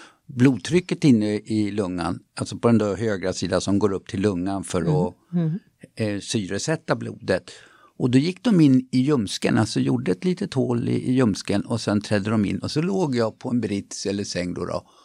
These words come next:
Speaker 1: Och så hade jag en T V och, och, ja, upp i taket som jag kunde titta på. Och jag fattar ju inte, det, en tunn, tunn tråd ser man ju då,
Speaker 2: Mm, mm.
Speaker 1: kommer på T V-skärmen.
Speaker 2: Mm.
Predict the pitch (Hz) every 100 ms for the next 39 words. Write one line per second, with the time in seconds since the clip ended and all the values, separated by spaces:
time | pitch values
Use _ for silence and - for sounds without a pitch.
0 | _ - 101 120 135 127 113 113 - 127
1 | 95 95 95 101 101 - 135 - - _
2 | - 110 - 117 127 - 95 85 95 87
3 | 107 95 85 92 - - - - - -
4 | - - _ _ _ _ 160 143 107 -
5 | - 170 - - 131 165 135 113 104 -
6 | - _ _ - 160 170 - 196 185 170
7 | 131 123 117 - 76 92 143 113 _ _
8 | _ _ _ - - 92 87 90 - 170
9 | 208 - 170 165 156 - - 117 113 113
10 | - 113 87 82 71 65 143 - 165 156